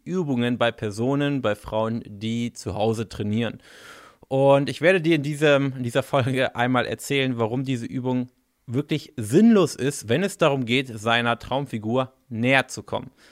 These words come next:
Und ich rede hier gar nicht von, von großartigem Muskelaufbau, aber Ziel von Personen, die eben diese Übung machen, ist es ja wahrscheinlich, einen flacheren Bauch zu bekommen oder einen strafferen Bauch zu bekommen. Und das wirst du mit dieser Übung nicht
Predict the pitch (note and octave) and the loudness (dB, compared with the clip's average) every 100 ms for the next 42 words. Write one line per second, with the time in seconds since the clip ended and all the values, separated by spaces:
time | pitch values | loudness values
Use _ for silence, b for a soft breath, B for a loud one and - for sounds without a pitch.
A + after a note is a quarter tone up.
0 | b b B2 C3 C#3 C3+ C3 D3 F#3+ E3+ | b b 2 4 2 -2 -4 0 2 2
1 | C3+ D3+ E3 - D3 C3+ B2 B2 B2+ A2+ | 2 2 2 -4 -6 -4 -8 -8 -8 -8
2 | B2+ B2+ B2 A#2+ A2+ A#2+ - A2 A#2 B2+ | -8 -4 -4 -2 -4 -4 -6 -6 0 0
3 | - - C#3+ A#2+ A#2 B2+ B2+ B B B | 0 2 2 4 4 6 4 B B B
4 | B - - F3+ G3 G#3+ - _ _ - | B -10 -2 6 6 6 0 _ _ -4
5 | C3+ B2 B2 A#2+ C#3 C#3 A#2 A2+ A#2 A#2 | -2 0 -2 -2 -2 -4 -6 -6 -6 -4
6 | A#2 B2 B2 B2 A2 G#2+ A2+ F#3+ - - | -4 -6 -8 -6 -2 0 -2 -2 -8 -6
7 | A#2+ D#3+ D3 C3+ A2 - A2+ D3+ D#3+ - | -6 -6 -2 0 0 0 0 0 -4 -8
8 | A#2 G2+ - - A2 E3 F3+ D#3 E3 D#3+ | -8 -8 -14 -6 0 4 4 2 0 -6
9 | _ _ _ - A#2 A#2+ - G#2 G2+ G#2+ | _ _ _ 0 2 2 0 -14 -10 -10
10 | A2+ A2 A2 G#2 G2 - G#2 A2 D3 A2 | -6 -2 0 0 -6 -10 -2 0 0 -2
11 | G2+ F#2+ G2+ - - G2 - - G#2+ B | -6 -6 -8 -8 -18 -18 -14 -14 -14 B
12 | B B A#2+ A#2+ - B2+ C#3+ G3 - E3 | B B -12 -6 -4 -2 0 -2 -2 -4
13 | B2 D#3+ E3 - B2 C3+ C3+ B2+ - G#2+ | -4 -2 0 0 0 -2 -2 -6 -8 -4
14 | B2 - _ | -4 -6 _